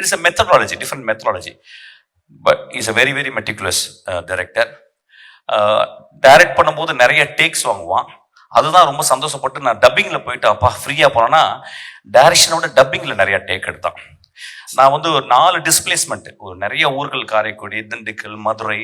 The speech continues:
மெட்ராஸ், யூரோப்லாம் நிறைய போயிட்டு வந்திருக்கேனா. ஆனா அவன் ஒவ்வொரு வார்த்தையும் சொல்லிக் கொடுப்பான். "சார்,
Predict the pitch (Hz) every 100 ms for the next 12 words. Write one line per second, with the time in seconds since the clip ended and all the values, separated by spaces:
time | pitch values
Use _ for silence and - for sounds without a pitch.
0 | 113 110 104 110 104 104 107 98 113 120
1 | 113 113 110 107 135 131 120 110 95 90
2 | 117 110 - - - 127 151 147 135 101
3 | 131 139 185 170 170 165 - 120 117 104
4 | 90 - 123 151